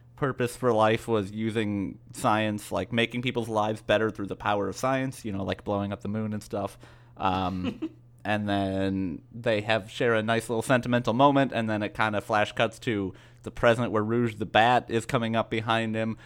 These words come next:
Speaker 1: which could have been an all right sort of scene change, but I don't really think they landed it. Uh, yeah, and then Rouge kinda thanks him and says it was very unlike him to come back to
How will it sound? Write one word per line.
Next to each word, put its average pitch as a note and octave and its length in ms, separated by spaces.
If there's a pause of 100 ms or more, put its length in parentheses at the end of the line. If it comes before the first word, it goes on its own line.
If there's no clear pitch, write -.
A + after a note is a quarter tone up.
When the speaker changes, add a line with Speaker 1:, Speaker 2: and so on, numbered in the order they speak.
(140)
Speaker 1:
which - 220
could A4 160
have B3 80
been E3+ 120
an C3 100
all D3+ 200
right C#3 260
sort C3 220
of G2 140
scene E3+ 320
change, E3 480
but G#2 240
I B2 80
don't B2 80
really A2+ 160
think A#2 180
they G2 100
landed A#2 460
it. A2+ 320
Uh, A#2 600
yeah, D3 260
and A2+ 220
then A2+ 180
Rouge A2+ 300
kinda A2 500 (300)
thanks A2 260
him A2+ 460
and G2+ 120
says G2+ 220
it G#2 60
was G2+ 160
very G#2+ 300
unlike G#2+ 420
him G#2 140
to G#2 60
come G#2+ 240
back G2+ 440
to - 200